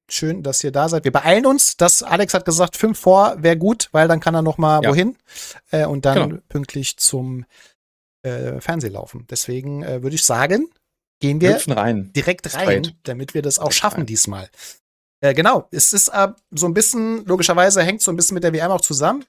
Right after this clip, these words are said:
Speaker 1: Äh, nein, das, das, was ihr gerade seht, erzählen wir gleich, aber es hängt so ein bisschen mit der W M zusammen, äh, zum Thema Fanatics Fest. Äh, wir haben ja eigentlich die letzten Wochen immer wieder was erzählt. Wann geht's jetzt los? Ich glaub, jetzt am Wochenende, ne? Jetzt kommt das Wochenende, ist es soweit.
Speaker 2: Jetzt am Wochenende geht's los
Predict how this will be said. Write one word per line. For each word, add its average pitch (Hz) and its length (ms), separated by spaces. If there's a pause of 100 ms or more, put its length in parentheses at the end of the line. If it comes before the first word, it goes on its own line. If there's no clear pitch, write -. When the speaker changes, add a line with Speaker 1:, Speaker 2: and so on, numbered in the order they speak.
Speaker 1:
Äh, 139 260
nein, 147 200
das, 160 400
das, - 240
was 147 120
ihr 139 60
gerade 139 300
seht, 165 180
erzählen 147 280
wir 139 80
gleich, 160 400
aber 156 400
es 151 100
hängt 170 140
so 156 80
ein - 20
bisschen 165 220
mit 165 100
der 160 100
W 151 60
M 160 160
zusammen, 160 480 (280)
äh, 151 180
zum 151 340
Thema 160 400
Fanatics 139 720
Fest. - 580
Äh, 127 280
wir 123 160
haben 170 100
ja 151 60
eigentlich 135 220
die - 80
letzten 135 340
Wochen 156 160
immer 147 260
wieder 131 220
was 135 100
erzählt. 160 400 (400)
Wann 165 100
geht's 202 160
jetzt 175 160
los? 196 180
Ich - 40
glaub, 165 180
jetzt 170 300
am 160 160
Wochenende, 135 340
ne? 214 200
Jetzt 175 180
kommt 180 140
das - 100
Wochenende, 170 260
ist 160 120
es 147 80
soweit. 123 260 (560)
Speaker 2:
Jetzt 190 180
am 208 120
Wochenende 185 360
geht's 151 240
los 190 380